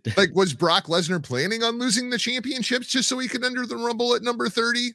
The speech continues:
Speaker 2: Like, th-, there, there's a, a big plot gap there. But when you look at everybody that was in the ring when Brock Lesnar came out, they're all baby faces.
Speaker 1: Yeah.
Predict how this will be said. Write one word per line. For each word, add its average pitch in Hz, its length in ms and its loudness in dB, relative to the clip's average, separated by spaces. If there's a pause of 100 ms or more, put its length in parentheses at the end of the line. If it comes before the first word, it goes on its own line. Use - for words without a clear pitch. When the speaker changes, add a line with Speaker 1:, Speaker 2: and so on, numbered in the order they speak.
(140)
Speaker 2:
Like, 165 160 0
th-, 139 400 -10
there, 156 260 4
there's 160 420 4
a, 139 260 4
a 139 40 2
big 143 260 0
plot 135 340 2
gap 113 280 0
there. 101 340 0 (520)
But 147 340 0
when 226 160 2
you 226 160 0
look 214 240 2
at 262 180 4
everybody 208 400 2
that 156 240 2
was 165 360 2
in 196 100 2
the 170 100 0
ring 127 460 -2 (120)
when 131 180 -4
Brock 156 300 2
Lesnar 170 360 -2
came 151 260 -4
out, 143 300 -2 (600)
they're 185 140 2
all 175 180 4
baby 151 420 0
faces. - 640 -10 (340)
Speaker 1:
Yeah. 127 380 -2